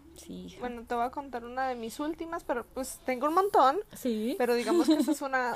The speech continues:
Speaker 2: de esa que sigue mi línea, la fantasía, lo
Speaker 1: Sí.
Speaker 2: mágico, lo divertido. Quiero ir en un Día de Muertos a México. Me
Speaker 1: Ujú.
Speaker 2: gustaría experimentar esa cultura, la idea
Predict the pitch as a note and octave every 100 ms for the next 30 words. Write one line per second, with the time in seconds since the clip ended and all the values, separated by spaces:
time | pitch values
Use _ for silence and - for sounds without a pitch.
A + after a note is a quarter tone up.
0 | A#3 C4 C4 C4+ C4+ C4+ B3+ - C#4 A#3+
1 | C#4 C#4+ C#4+ B3 A#3 B3 B3+ C4+ C#4 C4
2 | A#3+ A#3+ - C#4+ B3 A3+ A3 A3 B3 A#3+
3 | A#3+ A3 G#3 G#3+ A3 C4+ A3 - - -
4 | - - - - _ - C#4+ C#4 C4+ C#4+
5 | D4 C#4 C4+ - - - - - - -
6 | - C#4+ C#4+ D4+ D4+ D#4 D#4 A#3 G#3 G#3
7 | A3+ A#3+ B3+ A3 G3+ G3+ G3+ - - -
8 | - - A3+ A#3 A#3 A#3+ A#3+ B3+ - C#4
9 | A#3 A3 G#3+ - - - - - - -
10 | - - - - - - - C#4+ B3+ C#4
11 | C4+ A3+ - C4+ C4+ C4+ C4+ B3+ C4 C4+
12 | - - B3+ B3 A#3 A3+ G3+ G3+ A#3+ A#3+
13 | A#3+ A#3+ B3+